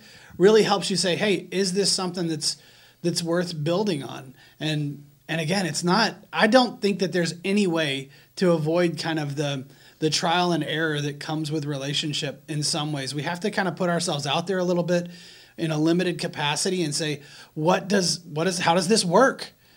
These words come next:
You know, and am I worth sticking around for, fighting for? Am I worth, you know,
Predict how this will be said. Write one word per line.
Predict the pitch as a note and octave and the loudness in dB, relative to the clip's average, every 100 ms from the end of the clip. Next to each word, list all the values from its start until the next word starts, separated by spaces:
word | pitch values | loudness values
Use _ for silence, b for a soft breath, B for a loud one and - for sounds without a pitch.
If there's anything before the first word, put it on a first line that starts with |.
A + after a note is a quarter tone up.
| b - | b -2
You | E3 | 2
know, | F3+ | 4
and | E3+ | 2
am | E3 F3 F#3 | 0 0 2
I | G3 | 2
worth | F3+ F3+ G3 F3 - - _ - | 2 2 0 -2 -12 -20 _ -10
sticking | - - G3 G#3+ | -4 0 0 0
around | G3 F#3+ G3 | 0 0 -2
for, | F#3 G3+ G3 | -2 -4 -2
fighting | F3 F#3+ G3 | 0 -2 -2
for? | F#3 G3+ G3 F3+ B B B - | -4 -2 -2 -4 B B B -2
Am | E3+ G3+ | 2 4
I | G3 | 4
worth, | F#3 G3 F#3 - F#3 | 4 2 2 -4 -8
you | F#3 F3 | -2 0
know, | E3+ F3 F3 | 0 -2 -6